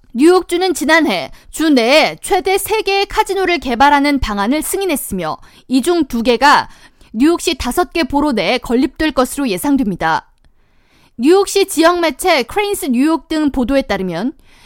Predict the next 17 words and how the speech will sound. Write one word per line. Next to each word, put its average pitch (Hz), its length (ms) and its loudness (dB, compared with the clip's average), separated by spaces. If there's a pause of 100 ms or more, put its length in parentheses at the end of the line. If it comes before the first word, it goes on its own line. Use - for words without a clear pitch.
(160)
뉴욕시는 294 680 0
수개월간 330 800 2 (300)
카지노 381 380 -2
수용을 359 460 0
위한 262 480 0
구역 302 360 2
설정 403 460 -2
변경을 240 520 -2
추진하고 359 440 -2
있으며 233 480 -2 (460)
해당 359 300 4
내용이 277 420 2
이번 233 320 2
City 381 380 -2
of 370 160 -4
뉴욕에 294 480 4
포함됐는지는 285 1040 0